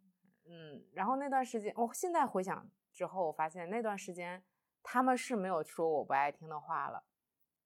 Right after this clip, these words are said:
但是他们会默默的担心，就默默的操了，操碎了心。所以如果把我们仨算成一个整体的话，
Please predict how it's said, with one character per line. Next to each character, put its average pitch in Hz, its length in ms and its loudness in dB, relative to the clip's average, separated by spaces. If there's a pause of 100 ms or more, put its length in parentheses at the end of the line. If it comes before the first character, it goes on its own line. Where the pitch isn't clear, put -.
(100)
但 196 240 2
是 180 580 0 (240)
他 208 140 2
们 208 120 2
会 214 120 0
默 214 200 2
默 208 220 0
的 156 100 4
担 135 220 2
心， - 260 -14 (440)
就 170 80 -8
默 226 200 2
默 233 180 4
的 175 280 0 (220)
操 220 260 8
了， 202 260 10
操 285 240 12
碎 311 200 10
了 160 120 8
心。 156 360 -2 (320)
所 339 180 4
以 - 20 6
如 285 140 4
果 311 100 6
把 277 220 12
我 247 40 8
们 180 140 2
仨 254 240 8
算 262 180 2
成 226 140 0
一 220 60 0
个 226 100 6
整 220 300 4
体 - 180 -2
的 95 180 -4
话， 160 360 0